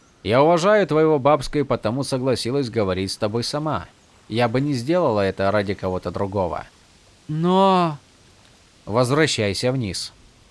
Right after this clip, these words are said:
велела король посредством Талика. И голос ее сделался строже. Похоже, она считала, что разговор окончен. «Передай Бабску, что тебе удалось добиться беседы со мною». Несомненно, это превосходит его ожидания.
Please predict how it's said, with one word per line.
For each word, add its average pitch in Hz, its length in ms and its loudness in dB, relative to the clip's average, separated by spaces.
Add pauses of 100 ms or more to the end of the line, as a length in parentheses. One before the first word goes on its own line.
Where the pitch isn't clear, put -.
(280)
велела 175 480 4
король 139 440 2
посредством 113 680 -2
Талика. 87 460 -4 (600)
И 123 80 2
голос 151 440 8
ее 147 220 6
сделался 113 520 4
строже. 95 520 2 (560)
Похоже, 165 420 4
она 170 160 4
считала, 120 440 4
что 104 180 0
разговор 92 460 4
окончен. 87 500 -2 (680)
«Передай 113 380 2
Бабску, 170 440 2
что 151 160 -4
тебе 135 240 0
удалось 131 380 0
добиться 117 420 -2
беседы 117 420 -2
со - 160 -6
мною». 80 320 -10 (460)
Несомненно, 117 640 0
это 143 200 0
превосходит 113 680 -2
его 107 220 0
ожидания. 98 580 -4